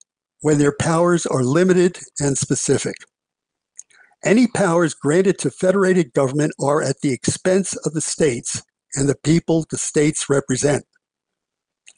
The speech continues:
Certainly, the first step is to reduce the numbers of enemies, current or potential. For example, the current electorate has been,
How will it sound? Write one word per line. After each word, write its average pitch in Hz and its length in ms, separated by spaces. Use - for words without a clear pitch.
Certainly, 190 500
the 151 100
first 185 340
step 185 300
is 139 220
to 135 120
reduce 160 520
the 208 80
numbers 170 440
of 208 140
enemies, 151 560
current 151 400
or 151 240
potential. 165 760
For 156 120
example, 165 640
the 135 80
current 214 360
electorate 156 560
has 147 180
been, 165 300